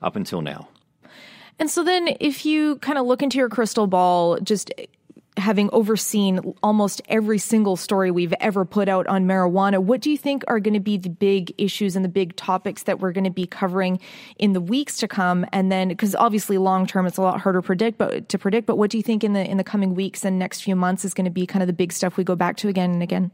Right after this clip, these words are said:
Speaker 1: I think short term it's gonna be demand
Speaker 2: Hmm.
Speaker 1: and whether supply can meet it. Uh, it's gonna be the dispensaries and the private ones, because some have said that they're not gonna close. And then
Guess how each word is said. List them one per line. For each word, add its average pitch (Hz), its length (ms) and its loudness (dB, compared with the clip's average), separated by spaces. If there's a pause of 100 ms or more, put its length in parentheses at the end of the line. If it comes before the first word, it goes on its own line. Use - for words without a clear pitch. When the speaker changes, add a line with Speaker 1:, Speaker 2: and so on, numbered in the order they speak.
(100)
Speaker 1:
I 110 80 -4
think 139 160 2
short 123 260 0
term 151 280 0
it's - 120 -2
gonna 104 200 -2
be 98 500 0
demand 95 540 0 (420)
Speaker 2:
Hmm. 175 260 -2
Speaker 1:
and 92 200 0
whether 87 200 2
supply 92 720 -4 (140)
can 90 180 -6
meet 92 160 -2
it. 165 140 -6 (260)
Uh, 87 240 -6
it's - 160 -12
gonna 92 220 -4
be 90 460 -2
the 85 640 -4
dispensaries 135 840 -6 (240)
and 82 240 -6
the 78 40 -12
private 92 360 -4
ones, 139 300 -4
because - 340 -10
some 85 180 -4
have 98 120 -4
said 110 200 -2
that 110 120 -4
they're 107 100 0
not 110 160 0
gonna 131 160 -6
close. 87 580 -4
And 95 220 0
then 110 300 0